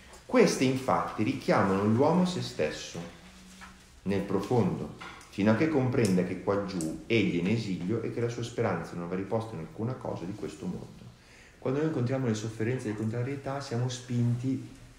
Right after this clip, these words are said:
a fare silenzio. Siamo spinti proprio a tirare i legni in barca. E capiamo sem-, quasi sempre, per non dire sempre, capiamo che,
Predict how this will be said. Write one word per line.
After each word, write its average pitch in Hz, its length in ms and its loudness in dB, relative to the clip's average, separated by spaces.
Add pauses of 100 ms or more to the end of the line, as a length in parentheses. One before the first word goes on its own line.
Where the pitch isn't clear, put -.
(300)
a 120 60 -12
fare 110 240 0
silenzio. - 680 -6 (1700)
Siamo 120 220 0
spinti 127 280 -2
proprio 123 600 -2
a 107 80 -4
tirare 110 240 0
i 107 40 0
legni 104 200 0
in 98 100 -6
barca. - 360 -14 (1400)
E 113 160 2
capiamo 117 800 2
sem-, 65 440 -8 (340)
quasi 85 400 2
sempre, 69 600 -8
per 82 200 -10
non 82 140 -10
dire 87 220 0
sempre, - 500 -8 (640)
capiamo 95 580 2
che, 71 340 -6